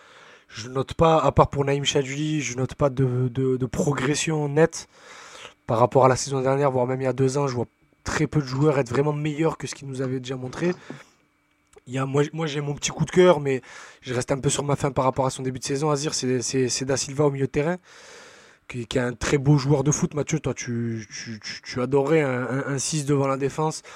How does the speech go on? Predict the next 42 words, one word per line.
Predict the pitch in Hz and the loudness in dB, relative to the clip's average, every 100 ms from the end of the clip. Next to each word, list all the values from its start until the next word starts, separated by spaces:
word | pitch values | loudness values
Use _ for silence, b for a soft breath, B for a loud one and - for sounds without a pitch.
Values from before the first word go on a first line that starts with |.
| B B B | B B B
capable | 131 131 135 | 0 2 2
de | 147 | 2
jouer | 131 135 | 2 0
des | 139 | 0
deux | 151 | 0
pieds, | - 170 | 2 0
qui | 156 - 135 | 0 -4 -6
sait | - 147 | 0 0
alterner | 131 139 143 | 2 0 0
jeu | 131 131 | -2 -4
court, | - 135 | -4 -2
jeu | 139 | 0
long, | 147 151 | 0 -2
qui, | - - 131 123 | -4 -10 -10 -10
qui, | - 127 120 120 b b b _ | -10 -10 -8 -12 b b b _
qui | - 131 139 | -12 -4 -2
a | |
une | 143 139 113 _ _ _ _ _ _ _ _ - | -2 -4 -10 _ _ _ _ _ _ _ _ 0
très, | - 175 185 | 4 8 6
très | - 180 | 6 4
belle | 165 170 | 8 8
précision | - 160 - 156 156 165 | 6 -2 0 0 0 0
sur | - 147 | 0 -4
une | 131 | -4
touche | 147 139 | -4 -2
de | |
balle | 151 170 165 b b b b b b _ _ - | 2 2 2 b b b b b b _ _ -8
que | |
je | 123 | -6
trouve, | - 139 135 | -4 0 2
euh, | 143 | 2
que | 131 139 | 2 -2
je | |
trouvais | - 139 | 0 0
quasiment | 156 135 147 160 | 2 0 0 0
hallucinante, | 160 147 - 165 165 147 | 0 -2 -2 0 0 0
euh, | 143 135 131 131 | 0 0 0 -2
en | 127 135 | -2 -4
jeune. | 131 170 180 b b b b b b b - | 4 4 4 b b b b b b b -10
Mais | 104 | -8
après, | 101 - 120 | -8 -6 -4
euh, | 117 110 107 104 104 101 101 | -2 -4 -6 -6 -8 -8 -8